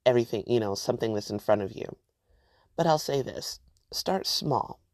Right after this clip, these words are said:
If you're the kind of person that you know good and well you can't resist, you're like, "I see this, uh, pie that my mama makes,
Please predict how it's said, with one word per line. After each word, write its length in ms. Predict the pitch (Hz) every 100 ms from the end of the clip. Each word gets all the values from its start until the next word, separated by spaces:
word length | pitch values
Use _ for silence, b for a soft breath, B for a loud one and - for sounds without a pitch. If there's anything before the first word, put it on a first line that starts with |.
| _ -
If 200 | 143 135
you're 140 | 175
the 60 | 208
kind 200 | 196 160
of 60 | 156
person 340 | 151 143 131
that 100 | 123
you 180 | 139 160
know 200 | 139 113
good 260 | - 131
and 100 | 135
well 180 | 117 101
you 220 | 104 127
can't 400 | - - 123 117
resist, 520 | 107 110 110 - - -
you're 120 | 113
like, 240 | 95 87 -
"I 260 | - 131
see 280 | 135 - 135
this, 340 | 123 123 - -
uh, 220 | 117 107 101
pie 360 | - 151 139
that 120 | -
my 120 | 131 131
mama 300 | 131 131 127
makes, 400 | 135 131 -